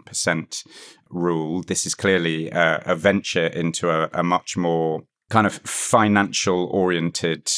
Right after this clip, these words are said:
kind of structure for a, a sporting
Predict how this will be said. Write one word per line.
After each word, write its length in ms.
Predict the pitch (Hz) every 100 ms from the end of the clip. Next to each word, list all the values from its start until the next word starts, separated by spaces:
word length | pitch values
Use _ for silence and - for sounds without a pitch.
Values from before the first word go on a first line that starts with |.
| -
kind 160 | - 80
of 40 |
structure 600 | - - 113 - 82 73 _
for 880 | - - - - - 80 78 78 -
a, 640 | 80 78 76 73 73 73 -
a 100 | 80
sporting 680 | - - 80 - 78 76 73